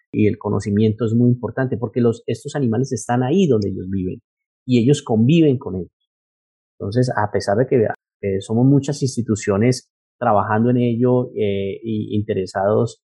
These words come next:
en la conservación de esta especie, es la misma comunidad la que está más interesada,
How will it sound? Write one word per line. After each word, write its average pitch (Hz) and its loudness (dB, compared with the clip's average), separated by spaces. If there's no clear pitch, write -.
en 107 -2
la 101 -6
conservación 101 -2
de 113 2
esta 104 -4
especie, 110 0
es 107 0
la 117 0
misma 120 2
comunidad 101 -2
la 110 -6
que 110 -12
está 92 -8
más 98 -4
interesada, 98 -2